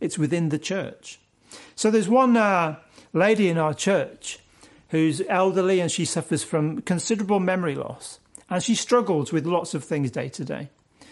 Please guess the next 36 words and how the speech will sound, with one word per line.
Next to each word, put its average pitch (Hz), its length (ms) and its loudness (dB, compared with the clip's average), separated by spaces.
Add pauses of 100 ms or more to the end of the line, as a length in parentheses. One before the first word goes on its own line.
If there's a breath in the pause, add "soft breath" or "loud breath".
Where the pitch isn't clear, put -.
(320 loud breath)
And 196 100 2
there's 214 120 4
another 269 220 4
gentleman 214 560 2
who's 196 140 0
not 226 220 2
much 226 220 0
younger, 202 460 0 (580 loud breath)
but 180 120 4
he 240 120 4
has 233 120 2
chosen 160 680 0
to - 180 -4
ring 190 300 2
her 202 220 2
up 175 200 0
every 160 220 -2
single 151 340 -4
day. 147 300 -6 (760 soft breath)
Pretty 254 200 2
much 233 220 2
every 214 220 2
day 202 180 2
he 170 120 2
rings 208 260 2
her 185 160 2
up 143 220 -2 (300 soft breath)
for - 180 0
almost 208 300 2
an 190 80 0
hour 202 260 2
sometimes 139 560 -4
and 135 140 -4
chats - 300 -4
to - 140 -8
her. 127 200 -8